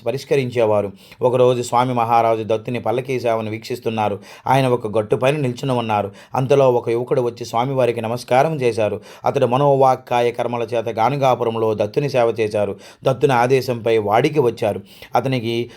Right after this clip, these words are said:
సద్గురు కృప పొంది జీవితము సాగించవలననే ఆశ. అతని పేరు బాలకృష్ణ బువ ఆప్టేకర్. అతనికి, "నీ మోక్షదాత గురువు శ్రీధర స్వామి, ఆయనను ఆశ్రయించి శరణాగతుడవు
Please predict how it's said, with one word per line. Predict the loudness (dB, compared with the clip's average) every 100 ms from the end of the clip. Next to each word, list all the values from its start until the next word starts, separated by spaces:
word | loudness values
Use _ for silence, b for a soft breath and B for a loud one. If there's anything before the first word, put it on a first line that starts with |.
| -4
సద్గురు | -2 0 2 2
కృప | 0 -2
పొంది | -4 -4 -4
జీవితము | 0 2 2 -2
సాగించవలననే | -2 0 2 2 2 2 0 -2 -2
ఆశ. | -2 -2 0 -2 -2 B B
అతని | -2 0 -2
పేరు | 0 2 2
బాలకృష్ణ | 2 2 2 -4 -8 -4
బువ | -2 0 0 -2 -2
ఆప్టేకర్. | -2 0 -2 0 -4 -6 -12 B B B B _
అతనికి, | -2 0 0 0 0 -2 B 0
"నీ | 2
మోక్షదాత | 2 0 2 0 4 2 2
గురువు | -2 -2 -2 -2 -2 -2 -4
శ్రీధర | -4 0 0
స్వామి, | 0 -2 -2 -4 -12 B 0
ఆయనను | 2 2 0
ఆశ్రయించి | 0 0 -2 -2 -4
శరణాగతుడవు | -4 -2 0 0 0 0 0 0 -2